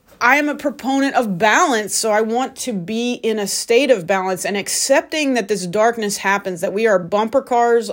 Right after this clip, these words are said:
on the planet. We're doing the, a lot of us are doing the best we can. Some people have ill intent, uh, and understanding our own darkness helps us wrap our heads around the fact that somebody might actually enjoy being in that,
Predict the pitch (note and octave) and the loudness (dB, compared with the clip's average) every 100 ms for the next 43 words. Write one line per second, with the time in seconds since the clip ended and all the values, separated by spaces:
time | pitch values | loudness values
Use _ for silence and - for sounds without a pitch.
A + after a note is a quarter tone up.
0 | - G#3+ A3 G#3+ G#3 A3 G3+ F#3 F#3+ G#3 | -4 -2 -2 -4 -4 -2 -2 0 0 0
1 | A#3 G#3+ - G#3 A3 B3+ B3+ A3+ G3 G#3+ | 0 0 -2 0 2 2 2 -2 0 0
2 | F#3+ F#3 F#3 F3 F3 F#3 F3+ F3+ - - | 2 2 0 -6 -4 -4 -4 -10 -20 -20
3 | - - C4 D#4+ E4+ E4 D4 C4 - A#3+ | -8 0 2 2 0 2 2 4 4 4
4 | A#3 A3 G3+ G#3 G3+ G#3+ G3+ - _ - | 4 0 -4 -2 -2 -2 -8 -18 _ -20
5 | _ _ - G3+ F#3+ F#3 E3+ - G#3 G3+ | _ _ 0 2 4 4 2 2 0 2
6 | B3 C#4 - - A3+ A#3+ A#3+ A3 F#3 - | 2 2 0 0 2 2 -2 -4 -6 -2
7 | G#3+ G3 G#3+ C4 C4 B3+ B3+ C4 - A#3 | 0 2 2 2 4 2 0 -4 0 0
8 | A#3 A3+ F#3+ G3+ G3+ G3 E3 G3 G#3 F#3+ | 0 -2 0 0 0 -2 -2 -2 -2 0
9 | G3 F#3+ F#3+ F#3 F#3+ F#3 F3+ G3 F3 F#3+ | 0 0 -2 -2 -2 -4 -4 -6 0 2
10 | F3+ F3 - F#3 F3+ - E3+ - G3+ F#3+ | 2 -2 -2 0 0 0 -2 0 0 2
11 | F3+ F3 E3+ F3+ F#3 F3+ _ F3 F3 F3 | 0 -2 -2 0 0 0 _ 0 0 -2
12 | - E3+ E3+ E3 - F3+ F3+ E3 F#3+ G3+ | -6 -6 -6 -6 -6 -4 -4 0 2 4
13 | G3 F3+ F3 F3 F3 F3 F3+ F3 F3 F3 | 4 2 -4 -6 -8 -8 -8 -6 -6 -8